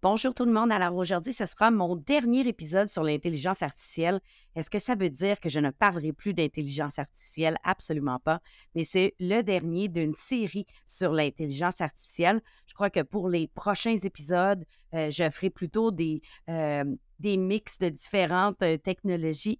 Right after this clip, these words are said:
essayées, dont l'intelligence artificielle. Mais aujourd'hui, comme promis, je vous parle des outils que j'ai testés pour de la création. Donc, soit de la création audio, vidéo ou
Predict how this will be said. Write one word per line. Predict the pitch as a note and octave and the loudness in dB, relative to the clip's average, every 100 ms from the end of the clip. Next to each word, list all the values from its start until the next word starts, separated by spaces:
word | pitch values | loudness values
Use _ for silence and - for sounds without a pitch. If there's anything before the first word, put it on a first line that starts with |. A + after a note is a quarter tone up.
| - | -2
essayées, | G#3 - D3+ D3+ A3 - - | -4 -2 -2 0 -4 -6 -2
dont | G3+ G#3+ G#3+ - | 4 4 4 -2
l'intelligence | F3 D#3+ D#3 D#3 C#3+ E3 E3 | 0 0 -4 -8 -4 -4 -2
artificielle. | D3 - - E3 A3 - - - - | -6 -6 -6 0 0 -2 -12 -14 -6
Mais | F#3+ - | -6 -2
aujourd'hui, | C4+ B3+ E3+ B3 | 0 0 0 -2
comme | - F#3 E3 | 0 0 0
promis, | F3+ E3 F#3+ | -2 0 -2
je | F#3+ D3+ | -4 -8
vous | D#3+ | -10
parle | - G3+ B3+ G#3+ | 0 2 2 0
des | F3 D#3+ D3 G#3+ | 0 -2 -4 -8
outils | G#3+ - B3 | -8 -6 -6
que | - | -4
j'ai | F3+ D#3+ | -4 -2
testés | F3 E3 - G#3 - _ _ _ | -4 -4 -4 -6 -6 _ _ _
pour | G#3 | -4
de | E3+ | 0
la | E3+ D#3 | 2 2
création. | D#3 - - C#4+ G#3 C#3 - - - _ _ - | -2 -12 0 2 2 0 -4 -12 -14 _ _ -6
Donc, | D#3 | -6
soit | - | 0
de | G#3 | 2
la | F#3 | 2
création | - F3+ D#3 D3+ F3 E3 - | 0 -2 -2 -2 -6 -6 -2
audio, | A3 F3 F#3+ B3 B3+ A3+ | -2 -2 -2 0 0 -2
vidéo | D#3+ G#3+ F3+ G#3 G#3 G#3+ - | -4 -4 -2 0 0 0 -4
ou | D#3+ | -12